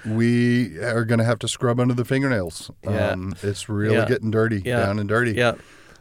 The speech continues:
Speaker 1: Uh, and then we are going to, uh, end with talking about some books we're looking forward to reading.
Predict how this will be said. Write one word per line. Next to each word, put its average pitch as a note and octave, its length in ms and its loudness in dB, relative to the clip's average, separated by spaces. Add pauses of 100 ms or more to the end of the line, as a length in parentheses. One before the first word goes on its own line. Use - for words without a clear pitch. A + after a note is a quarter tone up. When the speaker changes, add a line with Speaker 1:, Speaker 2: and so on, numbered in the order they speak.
(160)
Speaker 1:
Uh, A#2+ 400 8
and B2 300 4
then D#3 440 6
we B2 280 2
are B2 100 4
going A2+ 420 2
to, G#2+ 680 0
uh, G2 560 0 (160)
end C3 420 0 (120)
with A2 460 -2
talking A2+ 320 -2
about B2+ 240 -2
some B2+ 220 -2
books D#3 280 -2
we're C#3 60 0
looking A2 280 0
forward C#3 200 0
to C3+ 80 2
reading. A#2+ 400 2